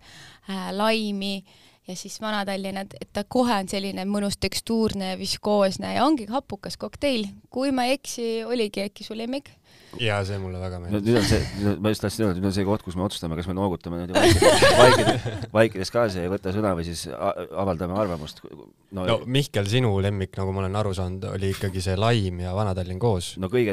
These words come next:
Speaker 3: lihtsam asi, millega ikkagi siis
Speaker 2: Mhm.
Speaker 3: nagu, mis mulle tundub kõige lihtsam asi, võta Vana-Tallinn, pane laimi peale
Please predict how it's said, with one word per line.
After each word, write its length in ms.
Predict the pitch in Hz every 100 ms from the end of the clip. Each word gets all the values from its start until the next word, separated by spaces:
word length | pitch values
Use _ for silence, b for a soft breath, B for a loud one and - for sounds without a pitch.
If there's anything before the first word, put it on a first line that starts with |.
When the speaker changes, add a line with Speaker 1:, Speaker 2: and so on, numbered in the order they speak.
| 107
Speaker 3:
lihtsam 320 | 117 95 95
asi, 160 | 98 82
millega 320 | 82 82 82
ikkagi 160 | 85
siis 140 | 85 87
Speaker 2:
Mhm. 80 | 90
Speaker 3:
nagu, 240 | 85 80 - -
mis 160 | 90
mulle 240 | 95 104 85
tundub 240 | 107 85
kõige 220 | - 85 87
lihtsam 240 | 90 78 85
asi, 160 | 73 65 - _ _ _ -
võta 200 | - 82
Vana-Tallinn, 480 | 90 87 101 87
pane 160 | 76 78
laimi 300 | 85 85 73
peale 320 | 92 85 73